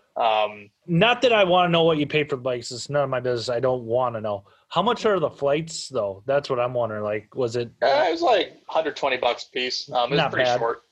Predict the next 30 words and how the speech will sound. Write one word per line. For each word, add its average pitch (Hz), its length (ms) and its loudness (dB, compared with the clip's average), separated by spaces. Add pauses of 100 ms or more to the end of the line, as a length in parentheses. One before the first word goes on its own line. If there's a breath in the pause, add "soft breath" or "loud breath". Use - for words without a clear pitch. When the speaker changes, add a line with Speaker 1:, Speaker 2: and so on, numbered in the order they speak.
(260)
Speaker 1:
No, 120 380 2
Speaker 2:
Not 127 100 2
Speaker 1:
and 151 140 0
honestly, 147 560 2
like, 120 280 2
we 135 80 2
looked 135 220 0
at, 147 60 -4
like, 113 240 -2
the 117 100 -6 (100)
gas 113 440 0
of, 117 160 -2
like, 110 280 0 (100)
driving 110 480 0
a 104 80 -2
van 107 520 -4
out 117 280 0
there, 127 140 4
and, 147 80 2
like, 107 100 -2
it - 100 -14
Speaker 2:
Ugh. - 60 -8
Speaker 1:
wasn't 127 300 -4
that 135 180 4
much 135 180 -2
more. 123 400 -2 (440 loud breath)
<laughs> - 0 - (200)
And 185 140 -2
Speaker 2:
Yeah. 123 140 -4
Speaker 1:
so 127 400 2